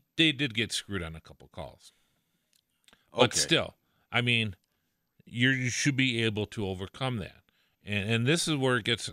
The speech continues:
Speaker 1: so frustrating. Okay, understand the, the, the punt. Okay, it didn't hit, uh, King.
Speaker 2: Right.
Speaker 1: And my buddy texted Terry O'Brien, who we had on the last podcast, he texted me, "Well, you know,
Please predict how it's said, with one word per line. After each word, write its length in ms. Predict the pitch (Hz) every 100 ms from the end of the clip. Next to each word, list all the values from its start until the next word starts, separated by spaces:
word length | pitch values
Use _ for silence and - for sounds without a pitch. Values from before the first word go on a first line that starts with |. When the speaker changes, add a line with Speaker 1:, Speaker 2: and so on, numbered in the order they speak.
| -
Speaker 1:
so 240 | - 113
frustrating. 720 | - 127 117 - 90 82 90 - _ _ 113
Okay, 260 | - 95 - _
understand 840 | 127 147 160 - 135 123 120 117
the, 340 | 107 104 101 90 _ _ -
the, 320 | 87 98 90
the 200 | 85 90
punt. 500 | - 87 69 - - _ _ _ _ -
Okay, 280 | 90 85 - _
it 180 | 82 -
didn't 260 | 113 135 127
hit, 440 | 95 110 - - - _ _ _ _ _ _ _ _ _ _ _
uh, 200 | 90 87 85
King. 360 | - 87 90 92 -
Speaker 2:
Right. 280 | 95 87 - _ _ _ _ _ _ _ _
Speaker 1:
And 340 | 95 98 95
my 80 | 95
buddy 300 | 92 98 104
texted 440 | - 98 98 - -
Terry 300 | 110 107 107
O'Brien, 480 | 95 101 98 110 110
who 200 | 98 98
we 180 | 95
had 180 | 95 95
on 180 | 95 95
the 80 | 90
last 460 | 87 90 95 - _
podcast, 520 | 90 87 - 90 95 -
he 100 | 95
texted 440 | 101 95 - 92
me, 220 | 90 92 - _ _ _
"Well, 340 | 117 107 101 -
you 140 | 117
know, 300 | 107 95